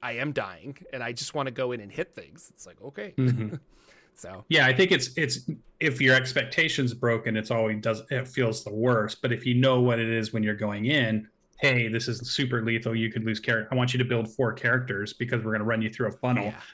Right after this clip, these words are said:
Speaker 2: That sets that tone versus, you know, this one sets the tone of you're kind of a, you're, you're an extraordinary person of some sort with extraordinary powers in a world that you quickly start to outstripe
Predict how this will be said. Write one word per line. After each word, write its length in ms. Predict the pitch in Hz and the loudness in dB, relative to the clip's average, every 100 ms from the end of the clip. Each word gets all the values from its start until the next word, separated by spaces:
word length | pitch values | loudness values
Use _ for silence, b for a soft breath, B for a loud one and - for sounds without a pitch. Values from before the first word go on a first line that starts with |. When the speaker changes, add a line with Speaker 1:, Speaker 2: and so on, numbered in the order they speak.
| B B - | B B 2
Speaker 2:
That 180 | 147 143 | 4 4
sets 320 | - 151 127 | 4 4 4
that 240 | 143 123 - | 2 0 0
tone 320 | 127 104 107 | -2 -2 -2
versus, 480 | 131 127 127 117 110 | 2 2 2 -2 -2
you 80 | 117 | -2
know, 240 | 110 110 | -2 -2
this 240 | 113 131 139 | 0 0 2
one 120 | 117 | 0
sets 320 | - 123 123 | 0 -2 -2
the 120 | - | -4
tone 300 | - 120 110 110 | -4 -2 -2 -2
of 260 | 107 110 B B _ _ | -2 -6 B B _ _
you're 160 | 143 156 | -2 0
kind 220 | 165 175 | 2 2
of 80 | 170 | 4
a, 260 | 165 156 - | 2 2 0
you're, 260 | 147 147 - | 2 2 2
you're 140 | 147 | 2
an 80 | 139 | 2
extraordinary 960 | 135 - - 135 135 139 127 127 123 120 | 2 -2 0 4 6 6 4 4 2 0
person 580 | - 135 139 - 110 113 | -2 -2 -2 -4 -4 -4
of 120 | 113 | -4
some 300 | - 127 139 | -4 -2 -2
sort 480 | 127 120 110 113 - B _ - | -2 -2 -2 -4 -8 B _ -2
with 140 | 127 | 0
extraordinary 640 | 127 - 143 139 127 120 113 | 0 0 2 4 4 2 -2
powers 640 | - 143 135 113 117 120 | 0 2 2 0 -2 -4
in 100 | 127 | -4
a 80 | 131 | -2
world 400 | 117 139 147 139 | 0 4 4 4
that 180 | 127 127 - | 0 -2 -8
you 260 | 156 156 160 | -8 -4 -4
quickly 440 | - 175 170 147 | -2 -2 -2 -2
start 300 | 127 - 131 | -2 0 0
to 120 | 117 - | -2 -2
outstripe 680 | 131 131 - - 135 139 123 | -2 -2 -6 -2 2 2 0